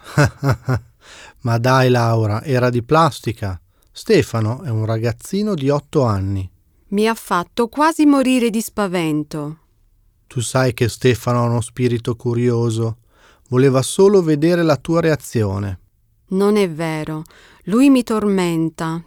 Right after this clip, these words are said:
Speaker 2: Tu ridi e nessuno pensa a me.
Speaker 1: Dai, era il primo di aprile e ti ha fatto un pesce d'aprile.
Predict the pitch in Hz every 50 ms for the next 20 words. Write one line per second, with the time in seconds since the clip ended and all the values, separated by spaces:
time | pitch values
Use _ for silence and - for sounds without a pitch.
0 | _ _ _ - 285 285 269 226 233 226 220 214 214 185 220 233 233 233 220 -
1 | - 226 226 233 233 247 233 - - - 311 330 320 294 233 254 247 233 220 214
2 | - - 185 190 185 175 160 151 143 151 _ _ _ 123 113 110 107 107 107 107
3 | 104 104 101 98 95 90 _ _ _ _ _ - 147 156 175 165 - - 226 226
4 | 214 208 202 185 190 180 165 - 196 190 175 143 131 120 117 120 117 - - 139
5 | 131 - 175 160 - - 151 143 135 - 147 131 - 143 135 131 113 - 123 107
6 | 98 98 92 95 95 95